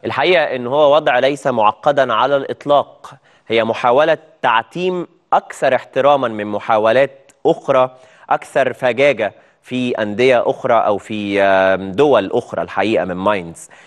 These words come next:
لكنها أيضا محاولة تعتيم لأن الوضع ليس معقدا منذ عقود، الوضع واضح وصريح. دولة بتحتل دولة استقبلتها سابقا وتقتل نساءها ورجالها وأطفالها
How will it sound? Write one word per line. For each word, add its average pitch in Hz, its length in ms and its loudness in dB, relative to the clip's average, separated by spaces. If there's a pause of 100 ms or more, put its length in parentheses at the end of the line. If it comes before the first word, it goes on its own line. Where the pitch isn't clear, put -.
(120)
لكنها 131 520 0
أيضا 139 240 -2
محاولة 104 480 0
تعتيم 98 580 -6
لأن 104 200 -4
الوضع 135 380 2
ليس 156 280 -2
معقدا 131 560 0
منذ 104 320 -6
عقود، 101 520 -4 (380)
الوضع 127 360 2
واضح 156 600 0 (180)
وصريح. 139 720 -2 (360)
دولة 110 440 0 (320)
بتحتل 120 840 -2
دولة 131 260 0
استقبلتها 117 880 -2
سابقا 165 600 -2 (380)
وتقتل 104 720 -2
نساءها 151 680 0
ورجالها 113 760 0
وأطفالها 147 840 0